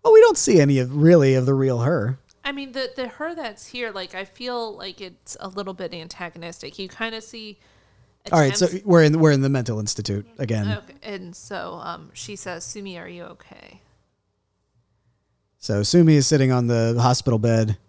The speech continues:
Speaker 2: Kind of catatonic.
Speaker 1: Yeah, she's in her gown. And, uh, the stepmother is saying, "It's all over now." She's rubbing her hair. See, I think he, she was seeing, seeming
Speaker 2: If you
Speaker 1: somewhat
Speaker 2: look at her face, there's not a genuine care from her face.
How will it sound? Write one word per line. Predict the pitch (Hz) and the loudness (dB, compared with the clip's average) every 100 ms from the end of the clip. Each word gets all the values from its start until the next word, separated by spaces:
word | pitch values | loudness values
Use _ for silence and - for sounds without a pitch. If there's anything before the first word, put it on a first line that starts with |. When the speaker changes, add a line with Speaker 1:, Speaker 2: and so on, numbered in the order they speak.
| _ _ | _ _
Speaker 2:
Kind | - 180 | -14 -12
of | 170 - | -12 -14
catatonic. | 170 160 - - 170 190 - | -14 -14 -16 -16 -16 -20 -12
Speaker 1:
Yeah, | 131 110 101 | -4 -2 -2
she's | - 117 | -2 -2
in | 113 | 0
her | 110 101 98 110 - | 0 0 -2 -8 -10
gown. | 123 104 107 104 104 - _ _ _ _ _ _ _ _ _ | -4 -2 0 -2 -4 -8 _ _ _ _ _ _ _ _ _
And, | 127 110 104 98 | -6 -2 -2 -2
uh, | 98 | -4
the | 98 | -4
stepmother | 101 110 101 110 104 | -4 -4 -4 -4 -2
is | 101 107 | -4 -4
saying, | 117 98 98 | -4 -4 -4
"It's | - | 0
all | 127 143 | 2 4
over | 131 127 | 2 2
now." | 123 123 123 | 0 0 0
She's | 123 110 113 | -2 -4 -4
rubbing | 113 117 113 | -2 -2 0
her | 107 107 | -2 -4
hair. | - 143 135 135 135 131 _ _ _ | -2 0 2 2 0 -2 _ _ _
See, | - | 0
I | 330 | 2
think | 403 190 - | 4 2 2
he, | 151 | 0
she | - | 4
was | 139 131 | 2 2
seeing, | 139 120 117 - | 0 0 0 0
seeming | 151 123 110 110 110 _ _ _ _ - | 0 2 0 -2 -6 _ _ _ _ -8
Speaker 2:
If | - | -4
you | - | -2
Speaker 1:
somewhat | 120 127 | 0 -2
Speaker 2:
look | 131 | -4
at | |
her | 101 | -8
face, | - - 262 247 - | -14 -16 -16 -16 -12
there's | 190 190 | -12 -10
not | 214 226 | -10 -10
a | 196 | -10
genuine | - 202 202 180 165 | -12 -12 -12 -14 -16
care | 165 - 202 190 | -20 -16 -14 -14
from | - 180 - | -16 -20 -20
her | 190 - - | -20 -20 -20
face. | 202 - - - - | -20 -20 -20 -20 -20